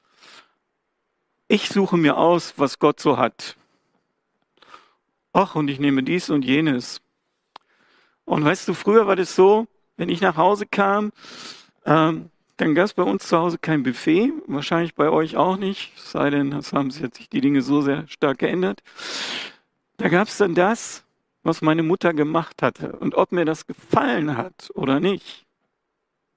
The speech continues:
das war dann irgendwie, wow. Entweder du isst es oder du lässt es.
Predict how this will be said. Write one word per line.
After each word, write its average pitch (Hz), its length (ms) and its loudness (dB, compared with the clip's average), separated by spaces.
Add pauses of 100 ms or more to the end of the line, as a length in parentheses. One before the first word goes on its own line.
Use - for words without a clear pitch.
(1900)
das - 200 -8
war 160 140 -2
dann 147 180 0
irgendwie, 143 580 2 (540)
wow. 147 360 0 (1120)
Entweder 131 320 2
du 131 80 2
isst - 280 0
es 175 220 2
oder 160 180 2
du 151 80 4
lässt 135 360 2
es. - 280 -16